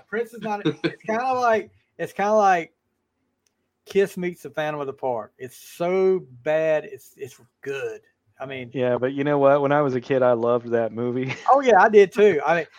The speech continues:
Speaker 1: mean,
Speaker 2: <laughs>
Speaker 1: what was it? Are you gonna bathe yourself in the wa-, in the waters of what it was, that lake,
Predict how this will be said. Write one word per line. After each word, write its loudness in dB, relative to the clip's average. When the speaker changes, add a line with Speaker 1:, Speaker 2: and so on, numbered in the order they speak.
Speaker 1:
mean, -2
Speaker 2:
<laughs> -12
Speaker 1:
what 6
was 6
it? -6
Are -6
you -10
gonna -4
bathe -2
yourself -6
in -20
the -8
wa-, -10
in -12
the -12
waters -4
of -8
what -2
it -6
was, -10
that -10
lake, -4